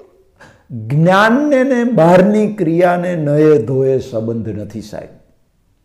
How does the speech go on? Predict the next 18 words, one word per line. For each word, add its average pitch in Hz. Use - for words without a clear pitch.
મનોહરભાઈ 147
આજે 175
સ્કૂલમાં 127
જાય 110
છે, -
બીજા 151
બધા 127
શિક્ષકો 120
જાય 113
છે 120
એમ, -
આજે 175
જાય 117
છે, -
આજે 151
પિરિયડો 107
લે 135
છે, 190